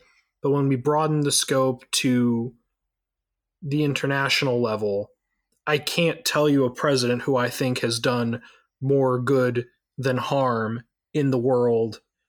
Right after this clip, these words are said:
certainly in my lifetime, and really dating back, uh,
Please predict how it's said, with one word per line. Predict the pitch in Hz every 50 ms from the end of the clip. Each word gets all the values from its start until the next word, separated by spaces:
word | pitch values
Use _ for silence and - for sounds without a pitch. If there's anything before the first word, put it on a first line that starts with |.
| _ _
certainly | - - - 170 160 160 156 147 143 139
in | 127 127
my | 135 139 147 147
lifetime, | 143 131 123 120 117 107 - - - - 110 110 113 123 123 120
and | 113 113
really | 113 127 127 127 127 123
dating | 120 135 131 127 131 135 131
back, | 120 127 131 127 123 117 - - - - - - - - - - _ _ _ _ _ _ _ _ _ -
uh, | -